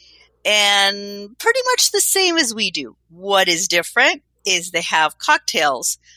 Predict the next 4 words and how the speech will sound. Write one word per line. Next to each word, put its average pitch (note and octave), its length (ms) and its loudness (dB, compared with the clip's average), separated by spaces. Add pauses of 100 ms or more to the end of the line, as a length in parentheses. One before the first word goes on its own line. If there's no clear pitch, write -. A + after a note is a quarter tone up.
(220)
um, D3+ 420 2 (320)
the F#3 100 -2
traditional E3+ 540 -4
caipirinha, F#3 760 -2